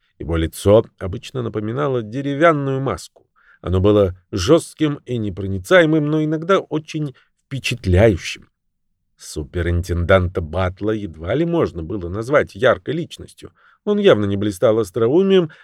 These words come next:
однако его медлительной натуре был присущ некий особый дар, трудный для определения, но, тем не менее, очень действенный и мощный.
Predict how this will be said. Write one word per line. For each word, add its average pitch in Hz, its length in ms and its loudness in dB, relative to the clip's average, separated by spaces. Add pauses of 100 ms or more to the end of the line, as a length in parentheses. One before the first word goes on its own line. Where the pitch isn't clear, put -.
однако 90 440 -2
его 90 300 0
медлительной 92 580 -4
натуре 107 420 -2
был 113 220 0
присущ - 560 -8
некий 165 460 -6
особый 139 500 -6
дар, 113 540 2 (400)
трудный 78 440 0
для 78 180 -10
определения, 175 680 -2
но, 98 240 0
тем 98 220 -2
не 98 80 0
менее, 98 360 -4 (120)
очень 101 540 -4
действенный 104 800 0
и 104 80 -6
мощный. 87 560 -2